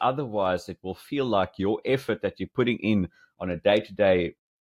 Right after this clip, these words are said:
uh, week-to-week, month-to-month, year-to-year doesn't feel, uh, doesn't feel like it bears any fruits until you can retire, which is fifty-five or sixty or sixty-five.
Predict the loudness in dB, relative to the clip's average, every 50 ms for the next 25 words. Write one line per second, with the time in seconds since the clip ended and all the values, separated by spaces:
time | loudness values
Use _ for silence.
0 | _ _ _ -2 0 2 2 2 0 2 2 2 2 2 0 0 0 0 0 -2
1 | -4 -4 -4 -6 -8 -6 -6 -6 -6 -4 -4 -6 -4 -4 -6 -4 0 2 2 2
2 | 2 0 -4 _ _ _ _ _ _ -20 _ -12 0 0 0 0 2 -4 -8 -8
3 | -8 -10 -6 -4 -2 -2 -2 -2 -2 -4 -6 -8 _ _ _ _ _ -8 -8 -4
4 | -2 -4 -4 -2 -4 -6 -4 -2 -2 0 2 2 2 0 0 -4 -6 -4 -2 -2
5 | -2 -4 -6 -10 -12 -12 -12 -14 -6 -4 -2 -2 -2 -6 -12 -18 _ _ _ _
6 | _ -2 -2 -2 2 2 2 2 2 0 -4 -2 -2 -2 -2 -2 -4 -4 -2 0
7 | 2 2 4 2 2 2 0 -2 -4 -6 -10 -14 -16 -14 -2 -2 -2 -2 -2 -12
8 | -10 0 2 2 2 2 0 -2 -6 -10 -12 -14 -14 -14 -10 -8 -6 -6 -6 -8
9 | -12 -14 -10 _ -12 -4 -2 0 0 0 -2